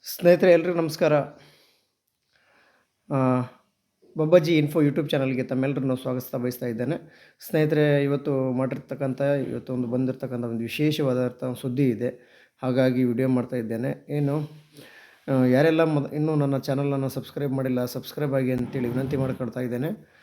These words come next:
ಸ್ನೇಹಿತರೆ, ಏನು ವಿಷಯ ಇದೆ ಅಂತಕ್ಕಂಥದ್ದನ್ನು, ಈಗ ಸರ್ಕಾರದ ಸುತ್ತೋಲೆ ಇದೆ, ಅದನ್ನು ನೋಡ್ಕೊಂಬರೋಣ. ಆ, ಇಲ್ಲಿ ತಾವು ಗಮನಿಸ್ತಾ ಇದ್ದೀರಾ, ವಿಷಯವನ್ನು ಗಮನಿಸೋಣ. ಡೇಟ್ ನೋಡೋಣ, ಡೇಟು ಯಾವಾಗ ಅಂತಂದರೆ ಹತ್ತನೇ ತಾರೀಕು ಬಂದಿರತಕ್ಕಂಥದ್ದು.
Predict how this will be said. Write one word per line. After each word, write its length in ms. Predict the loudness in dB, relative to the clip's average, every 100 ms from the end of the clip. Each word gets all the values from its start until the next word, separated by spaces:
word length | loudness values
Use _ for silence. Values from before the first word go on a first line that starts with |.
| _ _ 0
ಸ್ನೇಹಿತರೆ, 360 | 2 4 4
ಏನು 420 | 4 2 2 2
ವಿಷಯ 360 | 0 0 0 2
ಇದೆ 120 | 2
ಅಂತಕ್ಕಂಥದ್ದನ್ನು, 600 | 0 -2 -4 -4 -2 -2
ಈಗ 160 | -2 -4
ಸರ್ಕಾರದ 440 | -4 0 2 2
ಸುತ್ತೋಲೆ 460 | 2 -2 -2 0 2
ಇದೆ, 120 | 2
ಅದನ್ನು 240 | 0 0
ನೋಡ್ಕೊಂಬರೋಣ. 520 | -2 -4 -4 -4 -2 -2 -4 -8 _ _ _ _ -4
ಆ, 140 | 0 2
ಇಲ್ಲಿ 240 | 4 2
ತಾವು 200 | 4 2
ಗಮನಿಸ್ತಾ 420 | 2 0 0 2
ಇದ್ದೀರಾ, 680 | 2 4 4 4 4 0 -8 -20 -20 _ _
ವಿಷಯವನ್ನು 480 | -8 2 4 6 4
ಗಮನಿಸೋಣ. 440 | 2 0 0 0 0 -2 -6 -12 _ -12 -6
ಡೇಟ್ 240 | 2 4 4
ನೋಡೋಣ, 540 | 0 0 0 0 0
ಡೇಟು 340 | 0 2 2 2
ಯಾವಾಗ 260 | 2 2
ಅಂತಂದರೆ 360 | 0 -2 -2 -4 -4 -10 _ _ _ _
ಹತ್ತನೇ 240 | -12 -4 -2
ತಾರೀಕು 520 | 0 0 0 -2 -4 -8 _ _ _ _ -20 -6
ಬಂದಿರತಕ್ಕಂಥದ್ದು. 1000 | -2 -2 -4 -4 -4 -4 -6 -8 -12 _